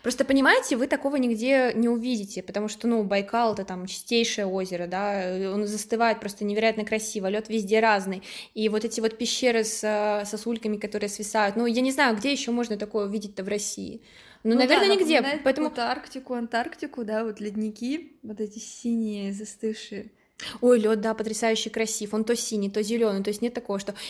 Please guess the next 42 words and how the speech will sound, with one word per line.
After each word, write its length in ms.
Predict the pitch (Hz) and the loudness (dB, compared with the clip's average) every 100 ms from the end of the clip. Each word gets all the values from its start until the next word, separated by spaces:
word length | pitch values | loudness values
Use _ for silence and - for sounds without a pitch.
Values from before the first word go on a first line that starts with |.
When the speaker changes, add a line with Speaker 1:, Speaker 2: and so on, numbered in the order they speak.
| - | 0
Speaker 1:
и 220 | 233 214 | 2 2
чистейший. 500 | - 233 - 247 233 | 0 -2 2 2 2
Вот 100 | 196 | -2
помнишь, 300 | - 453 403 | -2 0 0
мы 220 | 214 208 196 | -2 -2 -6
с 80 | |
тобой 280 | - 185 190 | -6 -4 -4
там, 140 | 190 190 | -4 -6
где 240 | 185 185 | -4 -4
на 340 | 196 196 190 190 190 196 | -2 -2 -4 -6 -8 -6
Таросы 360 | 196 202 185 - | -2 -2 -4 -4
ездили, 460 | 190 277 330 247 185 | 0 0 2 2 2
да? 280 | 185 240 - - - | 0 -2 -4 -14 -14
И 200 | - 190 | -4 -2
Speaker 2:
Таросы — 400 | 190 226 269 - | 0 2 0 0
это 180 | 262 233 | -4 -4
ледышки, 480 | 220 226 247 294 - | -6 -6 -8 -8 -12
которые 460 | 233 185 190 196 185 | -12 -10 -8 -8 -8
вот, 160 | 180 180 - - - | -8 -12 -20 -20 -20
а, 480 | - 190 185 185 - 214 - - | -12 -8 -6 -8 -8 -12 -16 -4
Speaker 1:
Ну, 100 | 349 | 2
когда 240 | 359 226 | 6 8
Speaker 2:
навалены 200 | 320 320 294 | 8 8 6
Speaker 1:
лед 20 | |
Speaker 2:
в 100 | 233 | 2
Speaker 1:
друг 180 | 254 277 | 2 2
на 140 | 277 | 2
Speaker 2:
кучу. 40 | 269 | 4
Speaker 1:
друга, 280 | 302 240 | 2 2
да, 180 | 220 220 | 2 2
наползает, 800 | 208 214 220 226 226 330 508 - | 2 0 0 0 2 4 4 0
получается, 640 | 226 214 - 208 196 196 202 | -2 -4 -2 0 0 -2 -2
и 180 | 196 226 | -2 -2
получа-, 460 | 240 240 269 277 - | -2 0 0 0 0
и, 260 | 233 240 | 0 2
э, 480 | 240 233 226 214 214 | 4 4 4 2 -2
видны, 540 | 214 226 247 294 277 233 | -2 0 2 2 2 0
м, 460 | 214 202 185 196 | 0 -4 -6 -8
такие 240 | 202 202 196 | -10 -10 -10
вот 100 | 190 | -8
куски 320 | 220 - 240 | -8 -4 -2
большие 520 | 214 208 - 202 180 | -2 -2 -2 -2 -2